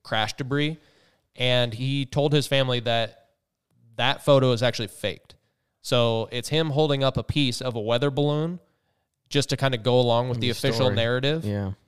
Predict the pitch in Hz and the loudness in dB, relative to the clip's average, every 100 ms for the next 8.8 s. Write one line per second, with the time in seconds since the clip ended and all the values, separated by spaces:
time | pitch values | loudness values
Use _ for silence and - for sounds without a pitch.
0 | _ - 127 123 120 113 131 123 120 - | _ -6 -2 -2 -4 -6 -4 -2 -4 -4
1 | 151 139 131 143 135 123 131 143 135 123 | -4 -4 2 4 4 0 -2 0 -2 0
2 | 131 123 123 123 117 117 113 110 110 120 | -2 0 0 -2 -4 -2 -2 -2 -4 -4
3 | 117 110 107 117 - 110 107 110 107 104 | -4 -8 -8 -6 -8 -10 -6 -6 -6 -8
4 | 107 104 101 - 107 104 101 104 107 101 | -10 -10 -12 -8 -4 -4 -4 -6 -8 -10
5 | 98 110 117 113 98 - 110 101 95 92 | -8 -10 -6 -6 -6 -6 -6 -6 -10 -10
6 | 110 107 101 - 107 101 - _ _ _ | -8 -6 -8 -8 -10 -10 -12 _ _ _
7 | 120 143 135 147 123 131 120 110 120 110 | -10 -4 4 4 2 -2 -2 0 -4 -2
8 | 110 107 98 90 90 - 69 53 | -4 -4 -6 -10 -12 -16 -18 -18